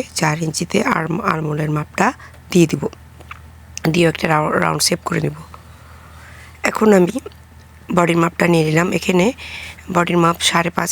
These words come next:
ইঞ্চি নিলাম। তারপর আমি আর্মহোলের মাপটা রাউন্ড করে দেওয়ার পরে এখন আমি সাইডের মাপটা নিলাম, যতটুকু ঘের পাবো ততটুকু আমি নিয়ে নিলাম। এখন দাগ অনুযায়ী কাপড়টা আমি কেটে নিব।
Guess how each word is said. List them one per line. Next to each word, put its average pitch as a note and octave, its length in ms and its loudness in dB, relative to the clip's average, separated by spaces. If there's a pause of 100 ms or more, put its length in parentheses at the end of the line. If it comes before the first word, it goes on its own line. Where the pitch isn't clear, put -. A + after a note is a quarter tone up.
ইঞ্চি F3+ 220 -4
নিলাম। E3 260 0 (1900)
তারপর - 340 -2
আমি F3 240 2 (1300)
আর্মহোলের F#3 360 0
মাপটা E3+ 300 -2
রাউন্ড E3 220 -2
করে F3+ 200 -4
দেওয়ার F3 300 0
পরে E3+ 180 0
এখন F3 240 -4
আমি E3+ 160 0 (500)
সাইডের F3 400 2
মাপটা E3 300 -2
নিলাম, D#3+ 280 0
যতটুকু E3+ 460 0 (200)
ঘের F#3+ 220 0 (120)
পাবো E3+ 200 -2
ততটুকু E3+ 420 -2
আমি F3 160 2
নিয়ে G3 180 6
নিলাম। D3 260 0 (880)
এখন - 220 -2 (100)
দাগ E3 240 -2
অনুযায়ী E3 240 0
কাপড়টা - 340 -6
আমি F3+ 100 -4
কেটে D#3+ 200 -4
নিব। D3+ 160 -2